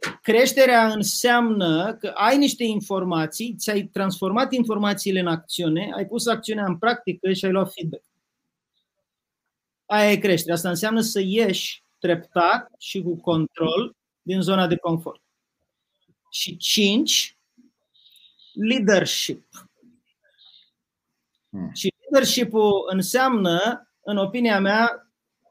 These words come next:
Speaker 1: mai multe lucruri, dar trei lucruri foarte simple. Numărul unu,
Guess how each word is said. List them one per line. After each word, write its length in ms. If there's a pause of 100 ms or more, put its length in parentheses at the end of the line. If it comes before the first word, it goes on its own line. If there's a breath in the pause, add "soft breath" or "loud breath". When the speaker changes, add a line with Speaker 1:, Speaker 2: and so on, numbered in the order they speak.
(140)
Speaker 1:
mai 120
multe 180
lucruri, 240
dar 80
trei 200
lucruri 280
foarte 240
simple. 260
Numărul 320
unu, 420